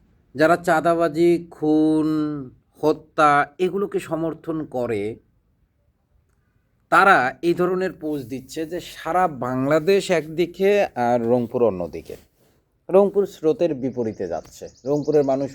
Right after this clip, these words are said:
মফিজ, এই কারণে রংপুরের মানুষের উন্নয়ন হয় না। ভাই, তাদের উদ্দেশ্যে বলতে চাই, রংপুরের মানুষ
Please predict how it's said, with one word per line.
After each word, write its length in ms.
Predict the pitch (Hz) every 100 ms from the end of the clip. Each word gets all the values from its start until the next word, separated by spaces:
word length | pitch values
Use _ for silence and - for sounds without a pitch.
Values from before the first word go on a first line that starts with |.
| 117
মফিজ, 460 | 113 104 107 85 - - _ - -
এই 100 | 151
কারণে 300 | 160 147 147
রংপুরের 380 | 139 127 123 120
মানুষের 400 | 113 110 110 139
উন্নয়ন 360 | 127 101 98 92
হয় 180 | 85 76
না। 120 | 64 - _ _ _ _ _ _ _ _ _ _ -
ভাই, 140 | 120
তাদের 280 | 120 120 131
উদ্দেশ্যে 420 | 127 123 127 -
বলতে 380 | 117 107 92 104
চাই, 320 | - 95 87 78 - _ _ _ _ _ _ _ _ _ _ -
রংপুরের 480 | 131 151 147 180 180
মানুষ 360 | 147 120 131